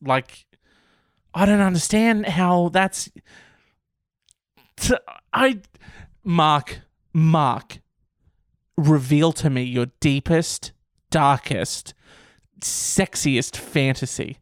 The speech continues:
Well, Margaret, my, my sexy fantasies are for us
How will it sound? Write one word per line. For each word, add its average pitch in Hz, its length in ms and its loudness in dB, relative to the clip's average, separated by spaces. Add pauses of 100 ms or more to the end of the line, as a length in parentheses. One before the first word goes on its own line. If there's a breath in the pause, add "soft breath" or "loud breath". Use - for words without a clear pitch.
(540 soft breath)
Well, 123 600 2 (420)
Margaret, 127 720 0 (640 soft breath)
my, 139 600 2 (840)
my 135 360 4
sexy - 1120 -4
fantasies 113 960 -4 (1300 soft breath)
are 139 160 2
for 135 280 0
us - 600 0